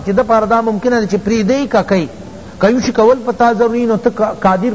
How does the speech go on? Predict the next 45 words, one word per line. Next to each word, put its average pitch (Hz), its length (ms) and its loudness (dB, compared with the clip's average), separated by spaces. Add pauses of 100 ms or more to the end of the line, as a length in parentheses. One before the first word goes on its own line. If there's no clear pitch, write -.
په 208 60 2
دې 214 160 2
نه 220 60 0
شوې. 165 280 -6
که 175 60 2
یو 240 140 2
شي 240 140 -2
ما 220 240 2 (300)
نه 247 120 4
کول 254 260 2
په 220 120 -4
تا 233 220 2
ضروري، 226 260 0
نه، 208 240 2 (240)
چې 220 140 0
ته 285 60 4
په 240 360 4 (300)
تا 269 140 4
ته 226 140 -2
خوا-، 214 220 0 (200)
خوا-، 226 400 0
تا 254 200 4
خوښه 226 240 0
وي 208 100 -4
چې 202 80 -8
که 196 140 0
تی 233 280 0
کوې 254 280 4
که 262 320 2 (160)
نه 196 300 2
کوې. 98 640 -2 (800)
و-، 185 300 4
نو 220 80 4
دې 233 180 -4
ته 220 60 -6
قدرت 190 440 -4
وایي، 170 240 -6
صفت 185 300 -4
دی 156 60 -12
قدرت. 143 320 -4 (320)
ولما 262 480 0
كان 240 320 -2
قولنا 214 460 -2
قدر 202 380 2
فلان، 202 520 0